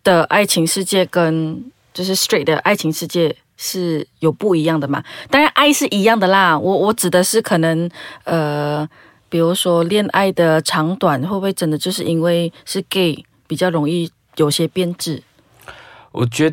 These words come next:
Speaker 2: 得 gay 应该是比较容易变质吧，因为，呃，现在交友软体很多，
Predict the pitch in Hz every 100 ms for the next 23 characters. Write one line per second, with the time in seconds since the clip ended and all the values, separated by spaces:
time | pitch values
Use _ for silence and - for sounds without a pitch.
0 | 160 135 131 131 - _ _ - 160 151
1 | 135 113 101 98 92 - - - 156 160
2 | 151 156 143 135 - 147 - - - 113
3 | 92 87 - 87 85 - 78 71 - -
4 | - - _ - - - 131 143 147 143
5 | 135 120 113 87 85 82 80 82 85 -
6 | _ _ - - 131 131 117 - 98 90
7 | 80 85 95 87 78 65 73 73 73